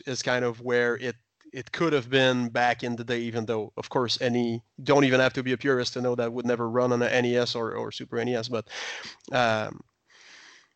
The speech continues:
so yeah, there, there was, uh, certainly, like, it, it felt like it belonged there, I guess. And also, that was, if, if you think of, of, uh, I remember G D C twenty seventeen, the Switch was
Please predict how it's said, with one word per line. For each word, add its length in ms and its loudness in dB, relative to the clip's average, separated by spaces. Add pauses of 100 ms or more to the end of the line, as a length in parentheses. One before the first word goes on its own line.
(320)
so 120 2
yeah, 140 8
there, 160 6
there 120 4
was, 280 0
uh, 260 -6
certainly, 420 2
like, 280 0 (200)
it, 360 -20 (180)
it 100 -18
felt 300 0
like 160 -4
it 120 -6
belonged 600 -2
there, 460 -8
I 80 -6
guess. 320 -4 (340)
And 140 6
also, 520 4
that 220 2
was, 540 -2
if, 200 -10
if 280 -10
you 220 -6
think 340 0
of, 240 -2
of, 260 -6
uh, 500 -6 (720)
I 120 2
remember 420 4
G 160 -4
D 120 -8
C 140 -6
twenty 220 -4
seventeen, 560 -2
the 120 -2
Switch 500 -2
was 540 -4